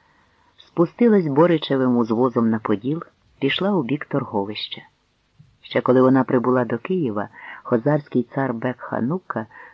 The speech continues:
послав з нею своїх довірених людей разом із Беком Барджилем. Жив тепер він близько від подільського торговища.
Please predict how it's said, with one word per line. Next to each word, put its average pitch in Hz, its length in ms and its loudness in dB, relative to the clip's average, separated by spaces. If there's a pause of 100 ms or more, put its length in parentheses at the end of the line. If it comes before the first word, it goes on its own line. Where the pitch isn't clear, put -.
(120)
послав 190 420 0
з 160 60 -8
нею 131 220 2
своїх 147 420 -2
довірених 143 600 0
людей 147 420 0 (260)
разом 135 460 2
із 107 120 -4
Беком 139 500 -4 (260)
Барджилем. 104 840 -4 (560)
Жив 185 220 0
тепер 110 340 0
він 107 180 2
близько 107 380 2
від 104 100 0
подільського 107 600 -4
торговища. 107 760 -8